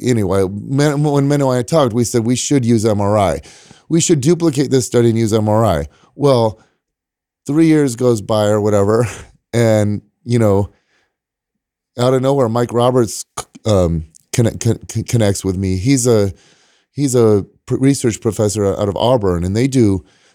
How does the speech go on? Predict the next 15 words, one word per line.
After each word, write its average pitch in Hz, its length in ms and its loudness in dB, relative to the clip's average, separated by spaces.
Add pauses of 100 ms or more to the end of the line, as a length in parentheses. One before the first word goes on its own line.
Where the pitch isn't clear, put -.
(140)
they're, 160 240 2
they're 156 260 0
doing 151 220 0
that 135 160 0
stuff 131 300 0
on, 123 140 0
like, 104 200 0
sarcomeric 113 760 -2
versus 110 200 -4
sarcoplasmic 107 760 -2
hypertrophy. 110 580 -2
They're 113 180 0
doing 110 180 0
good 101 180 -2
stuff. 98 420 -2